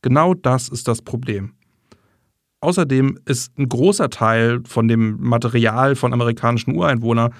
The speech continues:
sei es Sachbuch, akademisches Material oder was auch immer, auf Englisch. Einige Deutsche sprechen natürlich gar kein Englisch.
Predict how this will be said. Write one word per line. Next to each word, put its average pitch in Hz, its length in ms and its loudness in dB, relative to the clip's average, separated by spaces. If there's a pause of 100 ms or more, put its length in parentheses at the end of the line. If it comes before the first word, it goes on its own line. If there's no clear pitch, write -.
(140)
sei 101 220 -4
es 101 120 -8
Sachbuch, 123 580 -2
akademisches 123 720 -2
Material 113 580 0
oder 110 220 -2
was 113 160 -4
auch 117 100 -8
immer, 139 260 2 (280)
auf 123 180 -2
Englisch. 185 460 -4 (1080)
Einige 143 320 2
Deutsche 143 420 0
sprechen - 400 -4
natürlich 113 400 -6
gar 101 100 -6
kein - 180 -12
Englisch. - 380 -14